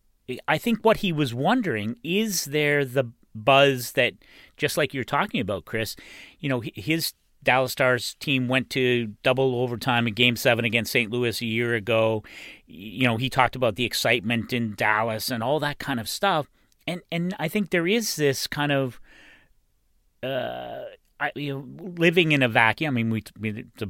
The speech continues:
living in a bubble, but this vacuum about how the, how the game is being perceived or received outside the bubbles. And it was just interesting. I'd never thought of it, but John was like, "What's,"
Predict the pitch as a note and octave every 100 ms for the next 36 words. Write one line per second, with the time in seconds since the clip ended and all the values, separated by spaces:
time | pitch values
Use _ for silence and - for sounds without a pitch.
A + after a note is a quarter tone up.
0 | - B2+ C#3 B2 G#2 A#2+ D3 A2 G#2 G#2
1 | C3+ A#2+ A2+ C3 D3+ F#3+ - C3+ B2+ A#2
2 | - B2 A#2 B2 A#2+ _ _ - - F#3
3 | F3+ D#3+ A#2+ - - F3+ F#3+ D#3+ B2 D3
4 | D3 C#3+ G#2+ B2 C3+ B2 A2 - C3+ C3
5 | A2 G#2+ G2+ F#2+ - - - - A#2 C3
6 | B2 - C3 B2 A2 - C3+ D#3+ - -
7 | C3 C3 A#2+ G#2+ F#2+ E3+ E3+ A2 B2 C3+
8 | - D3 C#3 C3+ - D3 F3 - C#3+ C#3+
9 | C3 D3 C#3+ C3 C3 D3 C3+ A2+ B2 G#2+
10 | C3+ C#3 - A#2 C#3+ E3 -